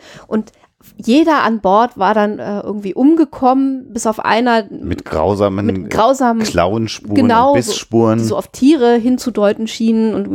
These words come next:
Speaker 1: nur einer war dann noch am Leben, ist aber dann auch, äh, äh, kurz nach der Landung gestorben.
Speaker 2: Der Co-Pilot hat, äh, noch überlebt, hat die Maschine zur Landung gebracht und ist dann aber im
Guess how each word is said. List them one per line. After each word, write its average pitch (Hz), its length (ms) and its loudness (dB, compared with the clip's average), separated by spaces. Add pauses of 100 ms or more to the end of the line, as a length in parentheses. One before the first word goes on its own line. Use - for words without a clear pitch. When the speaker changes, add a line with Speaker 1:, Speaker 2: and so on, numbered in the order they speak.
(140)
Speaker 1:
nur 208 160 0
einer 196 260 2
war 190 140 0
dann 196 100 0
noch 196 100 -4
am 190 140 -2
Leben, 202 320 2
ist - 140 -8
aber 165 180 -4
dann 175 220 -2
auch, 185 560 0
äh, - 20 -14 (540)
äh, 190 420 2 (300)
kurz - 240 -2
nach 208 100 0
der 196 140 2
Landung 196 280 2
gestorben. 208 500 2
Speaker 2:
Der 208 100 -2
Co-Pilot 87 680 0
hat, 80 280 -2
äh, 80 240 2 (240)
noch 85 180 -4
überlebt, 80 380 2
hat 90 80 -2
die 90 60 -6
Maschine 87 300 2
zur 80 140 0
Landung 82 300 2
gebracht 80 320 -2
und 80 80 2
ist - 100 -6
dann 78 160 0
aber 78 320 -2
im 73 260 -4